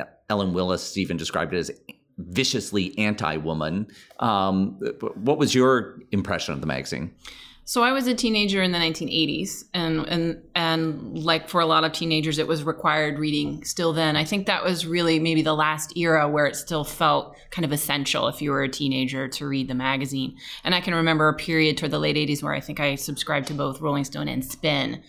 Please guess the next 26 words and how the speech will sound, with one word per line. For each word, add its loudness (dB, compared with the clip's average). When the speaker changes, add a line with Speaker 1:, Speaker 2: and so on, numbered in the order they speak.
Speaker 2:
'cause -2
Spin 2
started 0
to -2
be, 2
you 2
know, 0
the -2
cooler, 2
hipper 0
magazine. -2
But 4
I 0
think 0
in 2
the 0
eighties 2
for -4
me, 2
it -4
was 0
an, -2
it -2
was 0
an -2
added -2